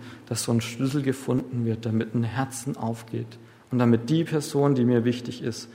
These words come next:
Jesus kennenlernt.“ Wenn ich nochmal in den Text hineinguck, da schreibt Paulus im zweiten Vers davon, dass er in der Gefangenschaft sitzt.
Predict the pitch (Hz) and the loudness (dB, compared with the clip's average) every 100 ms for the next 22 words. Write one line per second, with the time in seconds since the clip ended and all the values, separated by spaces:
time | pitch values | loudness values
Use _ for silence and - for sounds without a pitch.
0 | - - - - - 120 127 120 - 117 | -20 -20 -20 -8 -4 -4 -4 -8 -10 -6
1 | 104 110 110 107 110 - - - _ _ | -2 -2 -2 -4 -6 -10 -18 -20 _ _
2 | _ _ _ _ _ _ _ _ - - | _ _ _ _ _ _ _ _ -4 4
3 | 139 151 151 151 143 139 156 156 - 156 | 6 8 6 8 6 4 0 -2 -4 -4
4 | 143 143 156 - 110 - - - - - | -2 -2 -2 -2 -4 -4 -18 -20 -20 -20
5 | _ 123 - - 131 135 - 135 139 131 | _ 0 0 4 4 4 2 4 4 2
6 | 131 120 - 131 127 127 135 - 127 123 | 0 0 0 2 4 4 -2 0 0 0
7 | - - - - - - _ _ 123 120 | -4 -14 -20 -20 -20 -20 _ _ 0 2
8 | 131 131 123 - 120 120 120 127 - 107 | 4 4 4 2 4 4 4 0 -2 -2
9 | 107 110 117 - - 117 - - - | -2 -4 -8 -14 -8 -8 -8 -18 -20